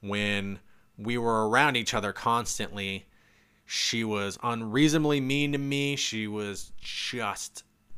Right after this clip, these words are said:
holier than thou. She talked to me in this condescending tone. That's if she talked to me at all. And I was just, she just rubbed me the fucking wrong way. I hated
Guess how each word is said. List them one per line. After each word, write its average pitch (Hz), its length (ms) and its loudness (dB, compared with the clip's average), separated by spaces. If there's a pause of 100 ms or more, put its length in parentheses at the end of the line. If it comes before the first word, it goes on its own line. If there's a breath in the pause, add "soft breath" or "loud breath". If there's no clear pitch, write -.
(160)
holier 147 640 2
than 104 280 -6
thou. 117 640 6
She - 200 -8
talked - 440 2
to - 80 -8
me 120 280 -4
in 101 120 -4
this 92 160 -12
condescending 120 720 -4
tone. 127 640 0 (200 loud breath)
That's - 180 -4
if 113 100 -2
she 107 120 -6
talked - 320 0
to - 60 -12
me 95 80 -4
at 85 160 0
all. 113 400 4 (800 soft breath)
And 127 100 -8
I 123 40 -4
was 120 100 -4
just, - 220 -4 (380)
she 143 500 0
just 123 540 0 (100)
rubbed 123 360 4
me 127 220 -2
the 107 80 -4
fucking 110 420 -2
wrong 110 420 0
way. 101 200 -2
I 117 340 4
hated 110 420 -2